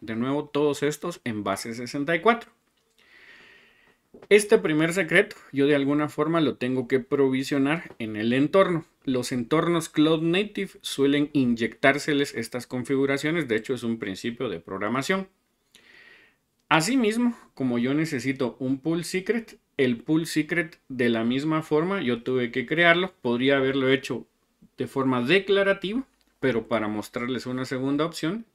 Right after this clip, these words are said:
aquí están los comandos que ejecuté para hacerlo de forma imperativa. Creo un secret denominado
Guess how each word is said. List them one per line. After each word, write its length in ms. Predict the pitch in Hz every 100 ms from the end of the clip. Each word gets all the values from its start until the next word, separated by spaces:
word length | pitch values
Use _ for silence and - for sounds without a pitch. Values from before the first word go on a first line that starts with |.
| _
aquí 520 | 117 - 139 151 - _
están 360 | 123 113 120 120
los 140 | 123
comandos 480 | - 123 127 127 131
que 120 | -
ejecuté 480 | 127 131 131 135 156
para 240 | 156 120
hacerlo 320 | 104 127 147 151
de 140 | 110
forma 400 | - 120 139 147
imperativa. 720 | 101 98 117 131 151 226 196 - _ _ _ - - - _ _
Creo 480 | 147 151 165 170 -
un 240 | 143 151
secret 520 | 147 160 160 165 165 -
denominado 1000 | 127 120 113 113 110 113 127 135 123